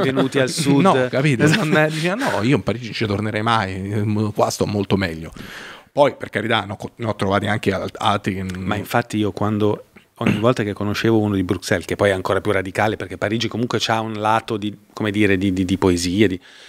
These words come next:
Speaker 1: dicevano: "Ah, tu, tu, tu vieni d'Italia?" "D'Italia?" "Eh, per-, perché sei qua?
Speaker 2: Sì, sì,
Speaker 1: <laughs> Cioè, ma cosa
Speaker 2: certo.
Speaker 1: ci fai qua? Cioè, tu sei italiano e vivi qua." Cioè, tutti non, non
Speaker 2: Eh,
Speaker 1: capivano.
Speaker 2: certo, eh, vogliono spiegare.
Speaker 1: Eh, sì, sì, sì.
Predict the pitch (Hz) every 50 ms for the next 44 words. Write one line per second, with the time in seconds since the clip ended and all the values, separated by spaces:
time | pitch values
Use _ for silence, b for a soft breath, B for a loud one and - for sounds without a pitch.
0 | B B - 139 - - 107 107 - B B B B B B 175 190 180 - -
1 | - - 139 127 - - 139 123 - 143 147 151 160 156 165 196 196 131 123 123
2 | - 135 131 113 - - _ _ _ _ _ - - - - - - 92 87 95
3 | 120 117 - _ _ b b b b - 143 - - - 135 120 120 - - -
4 | 127 123 - - 226 - - - 95 - - 101 104 98 92 - - - - -
5 | - - - - - 104 98 - - - - 120 196 208 233 - - - 110 B
6 | B B B B B B B B - 196 - - 269 277 - - 165 147 - 165
7 | 170 196 220 233 214 156 160 180 160 175 165 - - 123 - - - - - -
8 | 160 - - 196 - - 147 139 135 135 131 135 139 - - - - - 151 120
9 | 113 110 107 82 80 71 80 90 90 92 85 92 92 90 90 87 90 87 - -
10 | - 90 87 123 110 - - - - 165 - - 269 262 - - - 165